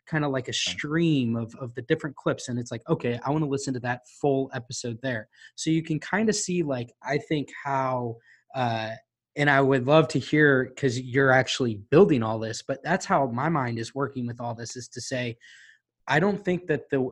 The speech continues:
Speaker 1: I, I think part of the reason that we've struggled up until now is that, A, we are in sort of the black and white phase of this medium. It's still really, really young.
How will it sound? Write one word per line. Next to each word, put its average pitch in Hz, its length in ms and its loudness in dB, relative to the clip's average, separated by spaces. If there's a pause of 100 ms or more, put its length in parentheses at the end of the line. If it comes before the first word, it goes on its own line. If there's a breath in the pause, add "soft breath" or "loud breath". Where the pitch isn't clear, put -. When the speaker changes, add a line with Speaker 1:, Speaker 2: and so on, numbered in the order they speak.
Speaker 1:
I, 147 180 -4
I 143 60 2
think 185 220 0
part 202 180 -12
of 170 60 -6
the 165 60 -6
reason 151 300 -4
that 135 120 -4
we've 120 160 -6
struggled 139 580 -2
up 123 120 -6
until 120 240 -8
now 143 360 2
is 117 360 -4
that, 117 380 -4
A, 139 400 0 (340 soft breath)
we 131 180 2
are 139 200 4
in 131 120 2
sort 135 180 -4
of 120 80 -4
the 113 60 -8
black 120 340 -2
and 123 140 -4
white 120 180 -2
phase 120 360 -4
of 110 100 -8
this - 240 -8
medium. 135 380 -2
It's 110 300 -14 (120)
still 147 380 2
really, 127 280 -2
really 120 220 -4
young. 127 400 -6